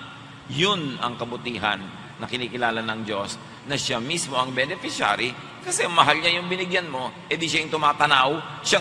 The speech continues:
ngayon ang magbabalik. Napakahalaga. Hindi ka pwede magmahal sa Diyos nang hindi ka palabigay sa kapwa. Magandang test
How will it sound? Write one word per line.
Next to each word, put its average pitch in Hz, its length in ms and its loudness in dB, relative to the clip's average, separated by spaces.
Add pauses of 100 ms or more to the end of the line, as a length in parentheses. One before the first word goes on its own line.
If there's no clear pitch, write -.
ngayon 139 160 4
ang 139 160 0
magbabalik. 123 560 0 (1500)
Napakahalaga. 170 960 -2 (480)
Hindi 190 160 -6
ka 185 80 0
pwede 175 240 2
magmahal 156 400 4
sa 151 80 2
Diyos 143 240 0
nang 135 160 -2
hindi 139 240 -4
ka 120 80 -8
palabigay 131 560 2
sa 113 80 -4
kapwa. 92 400 0 (1700)
Magandang 180 400 2
test 175 240 4